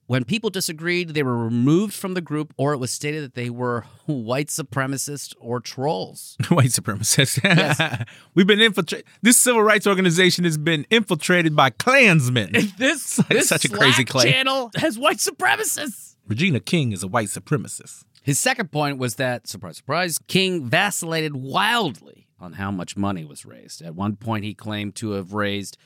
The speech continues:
Speaker 1: eleven thousand dollars in two hours alone. In another email, he said that J T had raised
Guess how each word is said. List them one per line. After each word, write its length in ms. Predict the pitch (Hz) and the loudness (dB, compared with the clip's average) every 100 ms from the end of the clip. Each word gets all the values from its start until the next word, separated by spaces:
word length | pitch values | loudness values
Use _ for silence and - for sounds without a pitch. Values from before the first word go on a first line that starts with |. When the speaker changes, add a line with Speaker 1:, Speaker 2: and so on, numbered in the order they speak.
| _ _ _ 110 | _ _ _ -8
Speaker 1:
eleven 560 | 107 104 110 107 104 | -6 -4 -4 -4 -8
thousand 540 | - 107 113 151 170 175 | -10 -6 -4 -4 -6 -8
dollars 480 | 175 180 202 208 - | -8 -8 -10 -12 -12
in 140 | 165 | -12
two 220 | - 190 | -10 -8
hours 260 | 180 180 175 | -8 -10 -10
alone. 380 | 185 190 202 196 _ _ _ _ - | -10 -10 -12 -14 _ _ _ _ -6
In 80 | 120 | -4
another 400 | 117 139 170 160 | -2 -2 -2 -2
email, 420 | 135 123 120 120 | -4 -4 -4 -6
he 140 | 113 113 | -6 -8
said 200 | - 107 | -10 -12
that 100 | 101 | -12
J 160 | 107 | -12
T 240 | 107 - 107 | -12 -12 -10
had 160 | 107 | -10
raised 440 | 101 98 92 - | -10 -10 -12 -16